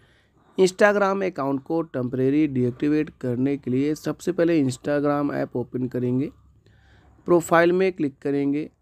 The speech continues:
आपकी Instagram की प्रोफाइल ओपन होके आ जाएगी। राइट साइड के टॉप कॉर्नर पर थ्री लाइन में क्लिक करेंगे, ऊपर settings and privacy में क्लिक करेंगे। आपके Instagram अकाउंट की जितनी भी settings and privacy है ओपन होके आ जाएगी।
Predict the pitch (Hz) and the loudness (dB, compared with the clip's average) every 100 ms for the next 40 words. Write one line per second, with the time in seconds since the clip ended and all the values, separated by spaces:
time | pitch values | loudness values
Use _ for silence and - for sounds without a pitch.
0 | _ 131 135 135 - 180 160 - 170 156 | _ -6 -6 -6 0 0 0 -2 0 2
1 | 139 135 - 165 - 131 123 127 143 147 | 2 0 -2 -6 -2 -6 -4 -2 0 0
2 | 139 147 143 139 - 151 127 123 123 123 | 0 -4 -4 -6 -4 -2 -2 0 0 0
3 | 160 254 _ _ - - _ _ - 160 | -4 -6 _ _ -20 -20 _ _ 2 4
4 | 180 180 196 190 208 196 - 160 151 - | 4 2 0 0 -2 -2 -2 -6 -6 -6
5 | 160 165 - 170 170 - 139 143 143 143 | -2 -2 -2 -4 -4 -4 -2 2 2 2
6 | 143 156 160 135 123 - 131 131 131 170 | 2 2 0 -2 -4 -4 -2 0 0 -4
7 | - _ _ _ _ _ _ - 175 190 | -8 _ _ _ _ _ _ 2 2 4
8 | 208 190 - 160 180 180 175 170 175 170 | 2 2 0 2 2 0 0 -2 -2 0
9 | 131 127 135 135 165 165 170 147 127 - | 0 2 0 0 2 2 2 0 -2 -2
10 | 127 135 135 165 - _ - _ _ _ | -2 0 0 -2 -8 _ -20 _ _ _
11 | - 147 175 180 220 196 - 202 202 196 | -6 2 2 2 -2 -2 0 2 4 2
12 | 190 180 143 151 - 170 147 131 160 160 | 2 -2 -2 -4 -4 -2 -2 0 2 2
13 | 180 165 139 127 143 151 170 165 - 131 | 0 -2 -2 -2 -2 -2 -2 -2 -2 0
14 | 131 135 131 185 180 160 131 139 131 127 | 2 2 0 0 2 2 0 0 0 0
15 | - 160 127 123 123 123 156 | 0 0 2 2 0 0 -2